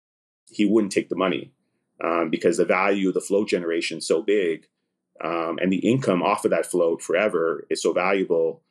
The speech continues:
that it would, it would, it wouldn't make sense. Um, I don't know what Prem would say if you asked him the same question now. If you, if you ask Prem, "Would you take thirty-two or thirty-five billion, wherever the float is today, and took it for, uh,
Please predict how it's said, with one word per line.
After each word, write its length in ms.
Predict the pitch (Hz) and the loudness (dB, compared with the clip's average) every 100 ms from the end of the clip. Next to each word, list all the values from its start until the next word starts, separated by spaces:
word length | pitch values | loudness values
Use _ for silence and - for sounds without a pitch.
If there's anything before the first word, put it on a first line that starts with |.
| _ _ | _ _
that 360 | 92 85 82 82 | -2 0 0 -2
it 100 | - | -2
would, 200 | 90 85 - | 0 0 -2
it 80 | 95 | 0
would, 240 | 90 85 - | 0 0 -4
it 80 | - | 0
wouldn't 220 | 98 113 | 2 2
make 160 | 101 87 | 0 -2
sense. 440 | - 85 58 - - _ _ - | -2 -2 -4 -10 -12 _ _ -8
Um, 600 | 87 87 87 82 80 - - | -4 -2 0 -2 -4 -4 0
I 80 | |
don't 180 | 120 139 | 2 4
know 120 | 135 | 4
what 180 | 139 120 | 2 0
Prem 200 | - 120 | -2 -2
would 100 | 110 | -2
say 180 | - 101 | -2 -2
if 80 | 92 | 0
you 120 | 95 | -2
asked 180 | 92 - | -4 -6
him 60 | |
the 80 | 87 | -8
same 180 | - 82 | -6 -2
question 340 | 92 85 80 | -2 -2 -4
now. 340 | 82 85 69 - | -4 -4 -4 -8
If 100 | - | -4
you, 140 | 104 - | -2 0
if 140 | 101 | 2
you 80 | 113 | 4
ask 180 | 107 - | 2 0
Prem, 260 | 117 110 | 0 0
"Would 120 | 92 | 0
you 80 | 95 | -2
take 240 | - 101 - | -2 -2 0
thirty-two 580 | 98 95 - 95 95 | -2 -2 -4 -2 0
or 80 | 87 | 0
thirty-five 460 | 85 90 - 87 90 | 0 0 0 0 0
billion, 260 | 90 95 | 0 0
wherever 220 | 87 90 87 | 0 0 -2
the 60 | |
float 280 | - 90 87 | -2 -2 0
is 220 | 87 82 | -2 -4
today, 500 | - 95 92 85 - _ _ _ _ _ _ _ _ - | -4 0 0 -2 -4 _ _ _ _ _ _ _ _ -6
and 120 | 85 | -4
took 200 | - - | -2 -2
it 80 | - | 0
for, 500 | - 95 87 82 - _ | 0 2 2 -2 -6 _
uh, 300 | 90 85 85 | -2 -2 -2